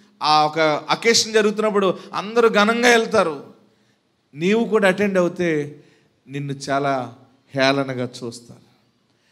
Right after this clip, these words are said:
నిన్ను చాలా దూరం పెడతా ఉంటుంటారు.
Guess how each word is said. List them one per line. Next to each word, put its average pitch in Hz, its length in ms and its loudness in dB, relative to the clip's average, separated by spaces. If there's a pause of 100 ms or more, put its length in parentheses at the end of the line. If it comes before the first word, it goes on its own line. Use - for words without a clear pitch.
(280)
నిన్ను 160 180 -2
చాలా 175 300 2
దూరం 208 480 6
పెడతా 214 320 6
ఉంటుంటారు. 180 560 -6